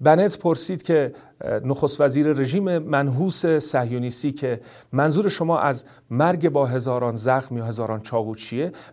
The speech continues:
بنت ابراز داشت که درگیر کردن جمهوری اسلامی ایران در جبهه‌های کوچک اما گسترده، یعنی در نقاط مختلف کشور به انواع مختلف دغدغه‌های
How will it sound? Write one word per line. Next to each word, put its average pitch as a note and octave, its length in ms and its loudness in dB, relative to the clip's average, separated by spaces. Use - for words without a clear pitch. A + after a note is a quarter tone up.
بنت G3 380 0
ابراز D3+ 480 4
داشت E3 300 0
که E3 140 -2
درگیر A#2+ 600 -4
کردن A#2 680 -4
جمهوری B2+ 560 -2
اسلامی A#2+ 440 -4
ایران A#2+ 380 -2
در E3 200 2
جبهه‌های C#3 800 0
کوچک D#3+ 440 -6
اما B2 240 -2
گسترده، G2 640 -6
یعنی C#3+ 380 -2
در C3+ 260 2
نقاط D#3 440 6
مختلف D3 560 0
کشور B2 720 -2
به C#3 160 4
انواع D3+ 520 8
مختلف F3+ 680 2
دغدغه‌های D3 840 6